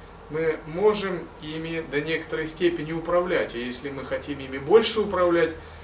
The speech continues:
нам просто надо больше развивать своё сознание. То есть мир, вселенная может быть управляемой реальностью. Этот факт очень обнадёживающий, когда Риши Васиштха говорит о том, что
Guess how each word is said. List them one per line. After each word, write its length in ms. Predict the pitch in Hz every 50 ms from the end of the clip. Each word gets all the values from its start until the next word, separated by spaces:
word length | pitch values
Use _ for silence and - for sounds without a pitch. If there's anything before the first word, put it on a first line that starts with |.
| - - -
нам 140 | 147 147 147
просто 320 | 160 156 147 - - 156
надо 260 | 151 156 156 151 156
больше 380 | 147 170 190 190 - - 180 175
развивать 460 | 165 160 160 180 175 156 143 143 143
своё 260 | - 147 147 147 147 147
сознание. 580 | - 165 160 151 151 143 117 107 101 92 90 90 - - - - - - - - - - - - - - - - - -
То 60 | 123
есть 220 | 120 117 113 - 143
мир, 340 | 151 185 220 247 240 233 - -
вселенная 760 | - - - 143 139 143 180 220 226 196 170 139 123 120 120
может 340 | 123 156 180 175 185 180 165
быть 260 | 160 202 208 202 - -
управляемой 840 | 170 165 - - 156 156 143 135 139 139 151 170 175 170 160 160 160
реальностью. 680 | 165 160 147 123 110 104 101 101 98 - - - - - - - - - - - - - - - - - - - - - - - - - - - - - - - -
Этот 320 | - 151 147 - 160 -
факт 320 | - - 202 208 208 202 - -
очень 360 | 185 202 208 208 196 185 180 175
обнадёживающий, 920 | 165 160 170 180 175 175 196 175 143 117 117 107 101 101 104 - - 120
когда 340 | - - 127 - 135 131 123
Риши 300 | 120 120 123 - - -
Васиштха 560 | 127 127 123 - - 190 202 - - - 135
говорит 420 | 127 123 131 123 120 117 117 110 120
о 80 | 113 -
том, 240 | - 185 196 196 -
что 400 | - - - 143 123 120 110